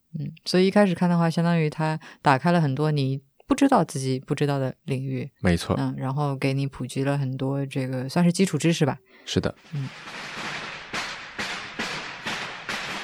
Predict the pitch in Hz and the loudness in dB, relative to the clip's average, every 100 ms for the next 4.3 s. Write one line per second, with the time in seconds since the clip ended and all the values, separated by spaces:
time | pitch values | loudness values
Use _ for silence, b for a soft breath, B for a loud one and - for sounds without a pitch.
0 | - - 160 139 160 185 196 139 104 - | -12 4 6 10 12 12 10 10 8 8
1 | 175 - 135 135 120 92 90 - 131 143 | 8 8 8 8 8 6 4 2 6 8
2 | 143 139 101 95 92 92 117 117 113 90 | 8 8 8 8 4 4 4 6 4 4
3 | 104 98 95 - 147 107 156 165 104 95 | 4 4 4 6 6 8 8 8 6 2
4 | - - - | -2 -8 -16